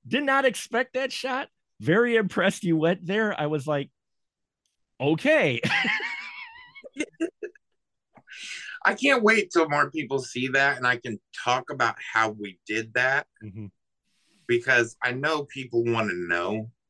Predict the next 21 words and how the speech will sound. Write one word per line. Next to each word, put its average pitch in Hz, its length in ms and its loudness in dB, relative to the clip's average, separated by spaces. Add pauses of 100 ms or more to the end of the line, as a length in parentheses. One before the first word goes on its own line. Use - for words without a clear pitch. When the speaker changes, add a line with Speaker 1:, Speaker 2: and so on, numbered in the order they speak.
(100)
Speaker 2:
already. 92 420 2
Speaker 1:
<laughs> - 640 -20
Speaker 2:
People 113 220 4
have 101 80 2
been 90 200 0
messaging 90 500 -2
me 95 260 -2
like, 90 240 -2 (560)
"How'd 220 280 2
you 233 120 2
get 226 200 0
her 226 220 2
to 196 120 0
do 226 260 0
that?" 113 240 6
And 90 80 -8
I'm 101 100 -10
like, 95 180 -4
"I 143 120 -2
didn't 151 360 -10
get - 160 -14